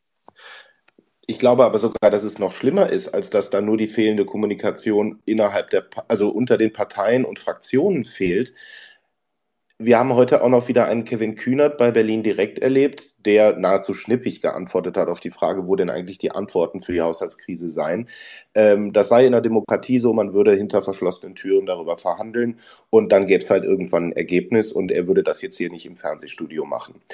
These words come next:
Gleichzeitig wissen wir jetzt, dass seit aber zwei Wochen zumindest die drei führenden Köpfe der Koalition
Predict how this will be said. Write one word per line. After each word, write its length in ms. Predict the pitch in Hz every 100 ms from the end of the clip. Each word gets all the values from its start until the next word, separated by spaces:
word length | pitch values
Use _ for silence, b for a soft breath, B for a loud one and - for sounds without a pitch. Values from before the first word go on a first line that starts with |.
| B B B
Gleichzeitig 580 | 120 135 - 120 127
wissen 280 | 127 131 139
wir 100 | 135
jetzt, 320 | 123 123 -
dass 240 | - 117 -
seit 340 | 113 107 -
aber 200 | 98 104
zwei 400 | - - 104 131
Wochen 400 | 95 110 190 240 -
zumindest 520 | - 123 139 139 -
die 100 | 127
drei 220 | 120 120
führenden 380 | 123 127 127 113
Köpfe 340 | - 113 -
der 160 | 113 123
Koalition 880 | - - 120 117 - 120 117 123